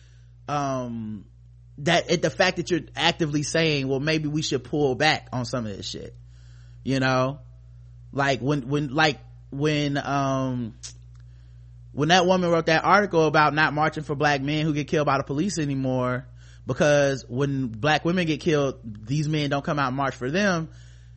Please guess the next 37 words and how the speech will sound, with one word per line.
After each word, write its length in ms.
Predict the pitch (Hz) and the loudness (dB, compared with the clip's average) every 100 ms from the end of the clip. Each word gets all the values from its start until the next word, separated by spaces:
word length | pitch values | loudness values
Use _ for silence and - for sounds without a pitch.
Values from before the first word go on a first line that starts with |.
| - | -14
she 220 | - 190 | -2 4
got 160 | 220 220 | 4 4
called 240 | 220 208 | 4 2
divisive. 580 | 185 170 208 233 113 95 - - - - - - - | 2 4 4 4 -2 -8 -12 -20 -20 -20 -20 -20 -12
She 140 | - | 4
got 140 | 226 202 | 4 6
called 220 | 208 151 | 4 6
every 300 | 175 202 202 | 6 4 2
word 340 | 190 202 208 | 2 4 4
in 100 | 208 | 0
the 60 | 196 | -2
book. 420 | 180 220 - - - - - - - - - - - - | 0 0 0 -6 -20 -20 -20 -20 -20 -20 -20 -20 -14 -4
You 140 | 147 | 0
know, 460 | 156 170 185 208 202 - | 2 2 0 -4 -12 -14
when, 460 | 131 151 156 151 139 | -6 -2 0 -2 -2
when, 380 | 156 143 110 113 | -2 -2 -6 -2
like, 300 | 156 135 - - - - - - - - - | 0 0 -6 -20 -20 -20 -20 -20 -20 -20 -12
when, 240 | 131 156 143 | -4 -2 -2
when 140 | 156 | -4
Cam 340 | - 208 220 226 | 0 2 2 2
said 260 | 214 208 | 0 0
something 320 | 214 214 196 | 0 0 0
and 80 | 175 | -2
when, 300 | 180 175 175 | -2 -2 -4
uh, 500 | 123 156 156 151 147 | -4 -2 0 0 0
LeVar 360 | 143 143 180 170 | -2 2 2 4
Ball 240 | 180 190 | 4 4
said 240 | 185 151 165 | 2 -4 -2
something, 240 | 175 151 | -2 -2
and 100 | 143 | -2
we 60 | 160 | -2
pull 180 | 196 175 | 2 2
out 160 | 165 | 2
the 140 | 143 117 | -2 -4
Emmett 240 | 160 156 | -4 -4
Till 260 | - 196 190 | -2 0 0
playbook, 500 | 165 131 110 101 | -2 -4 -4 -8